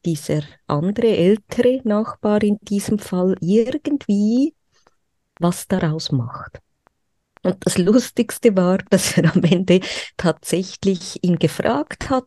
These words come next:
„Ja, was, was wollen wir denn jetzt tun? Oder was, was möchtest du, dass ich tue?“ Und der Nachbar hat gesagt, „Dass,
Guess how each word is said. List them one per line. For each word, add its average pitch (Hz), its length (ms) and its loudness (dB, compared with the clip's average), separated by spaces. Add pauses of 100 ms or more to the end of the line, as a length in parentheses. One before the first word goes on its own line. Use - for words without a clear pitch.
(120)
„Ja, - 180 0
was, - 380 -6
was - 280 -6
wollen 190 240 4
wir 190 140 2
denn 165 220 -2
jetzt - 420 -6
tun? 269 460 4 (400)
Oder 175 280 0 (240)
was, - 440 -8
was 135 280 -4 (160)
möchtest 160 640 0
du, 285 140 -4
dass 269 280 -2
ich - 180 -6
tue?“ 247 460 2
Und 180 340 -6
der 175 80 2
Nachbar 147 500 -2
hat 147 260 -4
gesagt, - 460 -4 (1080)
„Dass, 151 160 0